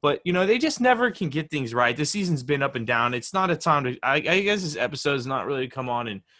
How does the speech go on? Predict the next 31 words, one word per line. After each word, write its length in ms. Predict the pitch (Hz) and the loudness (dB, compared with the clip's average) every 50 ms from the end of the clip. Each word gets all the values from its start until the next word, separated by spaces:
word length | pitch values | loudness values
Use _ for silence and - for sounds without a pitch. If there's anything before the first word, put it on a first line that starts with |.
| _ _ _ _ _ _ | _ _ _ _ _ _
talk 180 | - 131 120 123 | 2 2 2 2
about 240 | 127 123 120 113 - | 2 0 0 0 -2
the 80 | 98 | -2
whole 200 | 104 110 107 95 | -2 -2 -4 -4
season 420 | - - - 101 107 117 120 123 131 | -6 -8 -8 -6 -4 -4 -4 -4 -4
and 80 | 127 | -4
everything, 220 | 131 135 127 135 131 | -4 -4 -4 -2 -2
but 100 | 160 170 | -2 2
it 40 | |
just 220 | 196 226 190 165 - | 2 2 2 2 2
does 180 | 180 135 110 | 0 0 0
suck 600 | - - - - - - 120 117 110 101 - - - _ _ - - - _ - | -2 -6 -6 -6 -6 -6 -4 -4 -6 -6 -8 -12 -18 _ _ -20 -20 -20 _ 0
that 100 | 123 127 | 2 4
we're 80 | 147 151 | 4 4
about 220 | 156 160 165 160 | 4 4 2 2
to 240 | - 151 131 113 - - - - _ _ _ - 107 110 | 4 2 2 0 0 -4 -14 -20 _ _ _ -16 -10 -2
go 220 | - 147 139 143 | 2 2 4 4
to 60 | 151 143 | 2 2
that 240 | 139 131 113 107 | 0 0 -2 -2
game 300 | 104 120 120 123 123 117 | -4 -4 -4 -2 -2 -2
and 60 | 113 110 | -2 -2
don't 220 | 117 117 113 - | -2 -4 -4 -6
get, 300 | 127 120 - - 127 110 | -10 -10 -10 -10 -10 -2
don't 280 | - 156 170 170 156 147 | 0 0 0 0 -4 -4
get 180 | 151 160 151 | -4 -4 -4
to 140 | 143 120 110 _ _ | -6 -12 -12 _ _
see 360 | - - - - 147 143 131 | -16 -14 -12 -8 -8 -8 -8
De'Aaron 340 | 113 117 127 131 123 117 104 | -6 -4 -4 -4 -4 -4 -6
Fox 440 | - - 123 117 110 113 - - - | -4 0 0 2 2 0 -2 -4 -4
go 160 | 127 117 113 | -4 -4 -4
toe-to-toe, 920 | - - 139 123 113 104 98 - - 127 117 110 110 110 110 110 113 | -2 -2 -2 -2 -2 -2 -6 -8 -6 -4 -2 -2 0 -2 -2 -4 -6